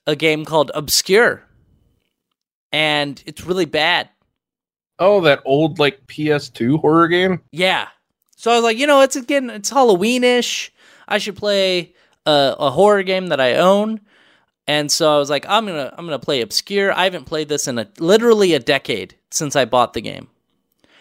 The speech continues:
Speaker 1: 'Cause what my friend and I would do is when the PlayStation two was getting phased out of GameStop, they had a bunch of games for, like, five dollars.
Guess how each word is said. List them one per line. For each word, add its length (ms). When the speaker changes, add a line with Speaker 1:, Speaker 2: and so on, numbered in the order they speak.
Speaker 1:
'Cause 280
what 140
my 160
friend 280
and 100
I 120
would 180
do 400
is 680
when 220
the 80
PlayStation 760
two 280
was 220
getting 340
phased 380
out 340
of 380
GameStop, 640
they 180
had 140
a 80
bunch 440
of 80
games 440
for, 260
like, 220
five 340
dollars. 560